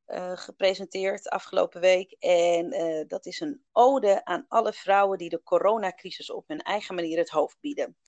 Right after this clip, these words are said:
Vijftien vrouwen van foto's op de cover van dat dubbeldikke quarantainenummer, wat ook een heel klein beetje klinkt als het dubbeldikke zomerboek. Dus heel erg leuk en exciting, terwijl dit natuurlijk super serieus is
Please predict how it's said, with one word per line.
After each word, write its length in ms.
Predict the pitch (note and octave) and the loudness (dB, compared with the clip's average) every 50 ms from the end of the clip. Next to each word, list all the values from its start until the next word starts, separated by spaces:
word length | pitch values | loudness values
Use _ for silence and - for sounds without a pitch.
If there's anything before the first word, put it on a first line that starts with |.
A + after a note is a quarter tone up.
| _ _ | _ _
Vijftien 400 | - A#3 A#3 C4 C4 - B3+ - | 2 2 2 2 2 0 -4 -2
vrouwen 420 | - B3 A#3 A3+ A3+ A3 G#3+ A3 | 2 4 6 6 6 6 6 4
van 140 | - G#3 G3 | 0 -4 -2
foto's 440 | - - G#3+ G#3 G3+ G3 G3 - - | 2 2 2 4 4 0 -2 -2 -2
op 160 | - C4 - | -4 -4 -4
de 100 | F#3+ - | -6 -2
cover 460 | - - G3+ G#3 G#3 G#3 F#3 F3+ F#3 | 2 4 4 6 6 6 4 4 4
van 200 | - - D#3 E3+ | 2 -2 -2 0
dat 260 | E3 D#3+ D#3 - E3+ E3 C#3 | 0 0 0 -2 -6 -4 0
dubbeldikke 720 | G#3 A3 - G#3 F3 D#3+ D#3 E3 G#3+ G#3+ - - E3+ - | 2 2 4 2 0 0 0 0 0 0 2 0 0 0
quarantainenummer, 800 | - G3+ F3 E3 D#3 D#3+ - F#3+ F3+ F#3+ G#3+ G#3 G3+ G#3 A#3 A#3 G3+ | 2 2 2 2 2 0 2 2 2 2 2 -2 -4 -4 -2 -2 0
wat 160 | F#3+ - - | 0 0 0
ook 160 | E3+ E3+ - | -2 -4 -4
een 60 | F#3 | -6
heel 180 | F3 D#3+ F3 - | -6 -4 -4 -4
klein 200 | - - F#3+ F#3 | -4 -4 -2 0
beetje 240 | F3 E3 E3 - - | 0 0 0 -4 -12
klinkt 300 | - - F#3 F#3+ - - | -10 -8 -8 -6 -4 -6
als 120 | E3+ - | -6 -6
het 140 | - E3 D3+ | -8 -8 -6
dubbeldikke 560 | - F3+ E3+ F3+ F3+ F3 F3 F3+ F3 - - | -6 -4 -4 -4 -6 -4 -4 -6 -6 -6 -8
zomerboek. 640 | - - - F3+ G3 G#3+ G#3+ G3 F#3 A3 B3+ B3+ - | -6 -2 0 0 0 0 -4 -8 -8 -8 -8 -8 -10
Dus 180 | - - - | -12 -12 -8
heel 220 | - F#3+ G#3 F#3+ - | -4 -2 -2 0 0
erg 160 | - - - | -2 -2 -2
leuk 280 | D#3+ D#3+ D#3 E3+ E3 | -2 -2 -2 -2 -2
en 180 | - C#3+ C#3+ - | -6 -8 -8 -8
exciting, 580 | - - - - - D#3+ E3 G3 A3 A3+ A3+ - | -8 -8 -6 -2 0 2 2 2 0 -4 -6 -6
terwijl 220 | - E3 E3 E3 | -2 0 0 0
dit 120 | E3+ D#3+ | -2 -4
natuurlijk 340 | - D#3 - D#3 D3 - - | -8 -8 -10 -10 -14 -14 -14
super 280 | - - E3 - - - | -16 -16 -16 -16 -14 -12
serieus 520 | - - E3 D3+ D3+ D#3 D#3 D3+ D3+ - | -8 -6 -6 -6 -4 -4 -4 -4 -4 -6
is 280 | - - D3+ F3+ - | -6 -6 -6 -6 -8